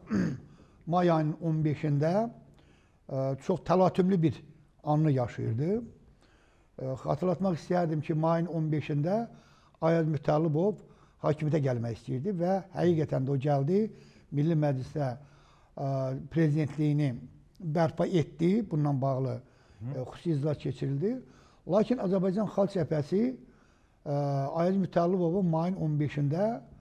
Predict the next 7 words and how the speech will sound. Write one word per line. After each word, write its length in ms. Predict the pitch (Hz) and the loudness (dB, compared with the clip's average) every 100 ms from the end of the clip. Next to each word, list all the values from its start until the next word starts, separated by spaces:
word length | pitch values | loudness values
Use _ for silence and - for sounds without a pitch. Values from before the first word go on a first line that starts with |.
| - - _ _ _ | -20 -20 _ _ _
ə, 140 | 147 139 135 135 | -6 -4 -2 -4
Milli 320 | 143 156 180 | -2 0 2
Məclisə 380 | 170 156 - 151 | 2 0 -2 -2
hücum 260 | 143 156 156 | 0 0 0
edərək, 540 | 151 165 156 214 - - - _ _ _ _ | 2 0 0 -2 -4 -16 -20 _ _ _ _
Ayaz 240 | - 156 165 | -4 -2 0
Mütəllibovu 840 | 151 - 156 170 147 139 170 202 | -2 0 0 2 0 0 0 -2